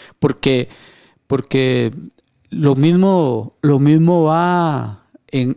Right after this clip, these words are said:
en aquella persona, eh, que no, no cree en Dios, y aquella persona que dice, "No, no, no, Dios no existe", ¿verdad? Desde el momento en que ya toma en cuenta eso de que Dios no existe y todo eso, o sea, ya, ya,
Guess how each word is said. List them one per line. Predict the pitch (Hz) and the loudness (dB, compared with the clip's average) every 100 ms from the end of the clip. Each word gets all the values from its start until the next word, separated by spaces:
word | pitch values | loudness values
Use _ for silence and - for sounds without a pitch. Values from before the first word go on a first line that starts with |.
| - | -4
en | 139 127 | -4 -4
aquella | - 139 147 | -4 -2 -2
persona, | 156 139 120 - 139 151 151 143 120 110 _ _ _ _ _ _ - | -2 -2 -2 -2 -2 0 -2 -2 -6 -10 _ _ _ _ _ _ -4
eh, | 156 123 113 110 110 - - _ _ _ _ | 0 2 0 0 -4 -6 -12 _ _ _ _
que | - 127 | -2 0
no, | 135 151 156 127 | 0 0 0 -2
no | 135 135 | -2 -4
cree | - 156 160 | 0 0 2
en | 151 | 0
Dios, | 135 170 139 - - _ _ _ | 0 -2 -2 -8 -14 _ _ _
y | 131 120 | 0 0
aquella | 117 135 160 | 0 -2 -2
persona | 151 - 160 160 | -4 -2 -2 -2
que | - 151 | -2 0
dice, | 151 151 - 147 | 0 0 0 0
"No, | 139 143 135 | 0 0 -4
no, | - 170 - | -6 -4 -2
no, | 185 180 | 0 0
Dios | 165 165 | 2 2
no | 175 | 2
existe", | 170 - - - 170 - - 120 117 104 117 127 _ | 0 -2 -4 0 -2 -4 -6 -6 -4 -6 -12 -20 _
¿verdad? | - 123 123 131 - - - - - _ _ _ | -14 -10 -8 -8 -10 -16 -20 -20 -20 _ _ _
Desde | - 143 139 143 | -4 -2 0 0
el | |
momento | 143 135 139 160 160 190 | 0 0 0 -2 -2 -2
en | 190 180 | 0 -2
que | - 175 | -2 -2
ya | 185 180 123 120 - | 0 -2 -2 -6 -8
toma | - 151 165 | -4 0 0
en | |
cuenta | 156 170 165 - 165 | 0 -4 -4 -2 -2
eso | 170 - | 0 -2
de | 135 | -4
que | - 120 | -2 -2
Dios | 120 143 | 0 0
no | 160 156 | 0 -2
existe | - - 170 175 - 147 | -2 -2 -2 -2 -4 -6
y | |
todo | - 147 160 | -4 -2 0
eso, | 170 175 - | -2 -4 -6
o | 170 | -8
sea, | - - | -8 -8
ya, | - - 139 139 131 113 | -8 -8 -6 -6 -6 -8
ya, | 117 123 123 110 | -8 -8 -6 -8